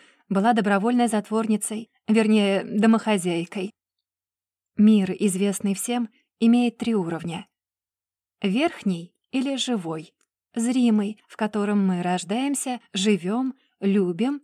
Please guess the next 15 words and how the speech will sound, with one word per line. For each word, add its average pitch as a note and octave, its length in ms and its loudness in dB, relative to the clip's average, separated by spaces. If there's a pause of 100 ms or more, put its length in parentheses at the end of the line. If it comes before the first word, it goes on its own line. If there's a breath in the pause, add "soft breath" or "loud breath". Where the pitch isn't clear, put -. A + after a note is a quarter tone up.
и C4+ 140 -4
умираем. G#3 600 -2 (300)
Он - 220 0
для B3+ 120 0
всех. - 420 -10 (420)
А F#3+ 420 0
живая G#3 420 0
природная G3 600 -2
энергия G#3 500 -2 (240 loud breath)
подпитывает A3+ 760 -4
её G3 320 -2
носителей, F#3+ 840 -6 (160)
разных A#3+ 500 2
магов. F3+ 580 -4 (580)
Это F#3+ 560 -4